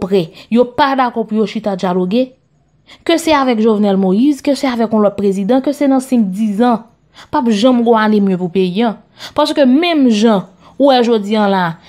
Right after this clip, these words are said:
nan peyi an gen de zajan, de konstriksyon, gen de moun, gen de moun ki se de destriktè. Ne gen moun nan li la pou detwi vrèman, tout sa w fè li p ap janm bon pou li. L ap detwi l, e pe enpòt nan sitiyasyon li a, l ap toujou jwe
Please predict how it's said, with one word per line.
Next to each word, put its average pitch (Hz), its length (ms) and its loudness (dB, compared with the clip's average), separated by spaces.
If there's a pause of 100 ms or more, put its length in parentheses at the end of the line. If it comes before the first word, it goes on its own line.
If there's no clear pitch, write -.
(100)
nan 226 160 2
peyi 226 400 0
an 202 80 -4
gen 214 140 0
de 208 100 -4
zajan, 190 320 -4
de 185 140 -2
konstriksyon, 202 560 -4 (260)
gen 240 160 0
de 240 160 2
moun, 208 400 0
gen 370 220 0
de 427 100 4
moun 330 280 -2
ki 277 120 -8
se 302 80 2
de 269 140 2 (100)
destriktè. 254 560 0
Ne 277 220 2 (420)
gen 370 320 2
moun 311 160 4
nan 294 160 4
li 294 80 4
la 262 160 4
pou 240 160 -8
detwi 233 560 0
vrèman, 220 320 2
tout 403 160 2
sa 294 220 2
w - 20 -4
fè 330 220 0 (500)
li 254 80 -2
p 311 80 2
ap 254 80 -2
janm 240 240 2
bon 226 160 2
pou 226 80 -6
li. 247 160 0
L 240 60 2
ap 208 100 -4
detwi 240 460 0
l, 214 80 2 (720)
e 302 160 2
pe 339 300 -2
enpòt 285 340 -2
nan 247 160 2
sitiyasyon 240 960 -4
li 220 240 -2
a, 240 60 -10 (260)
l 226 80 -4
ap 226 160 -20
toujou 226 320 -6
jwe 202 240 0